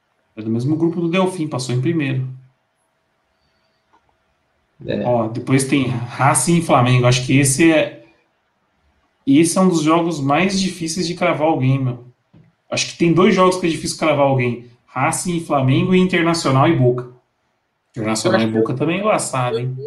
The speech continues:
Speaker 3: Eu, eu apostaria no Boca. E o Racing, eu vou pe-, pela crise que tá entrando o Flamengo, cara.
Speaker 2: É, o Boca e Flamengo. O,
Speaker 3: Porque, assim,
Speaker 2: eu acho que
Speaker 3: pe-,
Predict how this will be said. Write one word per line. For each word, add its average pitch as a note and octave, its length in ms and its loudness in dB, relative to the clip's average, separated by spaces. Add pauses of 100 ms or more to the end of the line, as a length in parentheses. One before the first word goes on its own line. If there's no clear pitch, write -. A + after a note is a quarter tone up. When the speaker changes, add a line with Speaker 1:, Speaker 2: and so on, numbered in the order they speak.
Speaker 3:
Eu, A3 240 0
eu G#3 240 0
apostaria F#3+ 440 0
no F#3 140 2
Boca. E3 580 2 (440)
E F#3 100 2
o G#3+ 60 6
Racing, C4 760 0
eu G3 160 4
vou A#3+ 340 2
pe-, G#3 280 0
pela G#3+ 220 2
crise C#4 380 4
que C#4 100 -2
tá - 120 -2
entrando B3 320 0
o B3 80 -4
Flamengo, D#3 460 -4
cara. A#2+ 420 -6 (1120)
Speaker 2:
É, G2+ 220 -6
o G2 60 -4
Boca A#2 300 2
e C3 40 -2
Flamengo. G2+ 540 -2 (960)
O, G2 480 -8
Speaker 3:
Porque, E3 180 0
assim, G2+ 260 -2
Speaker 2:
eu G2+ 100 -6
acho - 200 -8
que - 140 -20 (480)
Speaker 3:
pe-, B3 120 -6